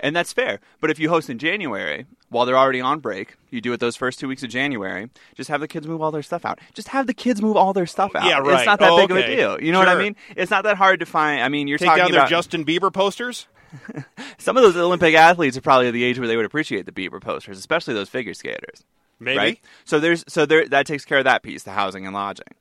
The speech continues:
Speaker 1: The third one is the infrastructure. And really that's the biggest question to me, is how do you get all of those people from the hotels in downtown Denver to Vail for the events or to Aspen
Speaker 2: Well, they
Speaker 1: for
Speaker 2: would
Speaker 1: the
Speaker 2: have to
Speaker 1: events?
Speaker 2: stay in those places because if they're training and waking, that you can't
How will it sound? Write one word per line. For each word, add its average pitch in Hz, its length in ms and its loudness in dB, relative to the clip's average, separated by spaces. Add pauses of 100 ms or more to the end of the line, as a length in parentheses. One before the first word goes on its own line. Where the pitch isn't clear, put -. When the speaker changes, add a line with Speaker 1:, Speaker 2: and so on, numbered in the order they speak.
(320)
Speaker 1:
The 131 80 -8
third 202 300 2
one 147 220 2
is 123 320 -2
the 143 120 -8
infrastructure. 131 580 -8
And 131 120 -6
really 208 160 0
that's 165 200 0
the 156 80 -4
biggest 131 480 -4
question 123 460 -2
to 107 60 -8
me, 95 200 -8
is 95 120 -10
how 143 260 2
do 156 80 -4
you 147 420 -2 (560)
get 123 260 0
all 117 220 0
of 120 80 -2
those 120 180 -4
people 110 320 -8
from 127 240 -4
the 151 80 -2
hotels 131 400 -2
in 110 60 -10
downtown 107 480 -8
Denver 98 320 -8
to 135 240 -8
Vail 101 260 -4
for 101 140 -12
the 92 100 -12
events - 380 -16
or 113 40 -20
to 156 220 -10
Aspen 107 260 -4
Speaker 2:
Well, 165 80 0
they 175 100 2
Speaker 1:
for 170 40 0
Speaker 2:
would 170 80 0
Speaker 1:
the 175 60 0
Speaker 2:
have 185 120 4
to - 40 -10
Speaker 1:
events? 170 140 -8
Speaker 2:
stay 151 200 0
in 147 240 -4
those 131 240 -2
places 120 540 -6
because 131 420 -4
if 143 100 -6
they're 135 140 -6
training 180 540 -4
and 127 100 -8
waking, 147 440 -4
that 151 140 -8
you 156 80 -12
can't 185 440 -8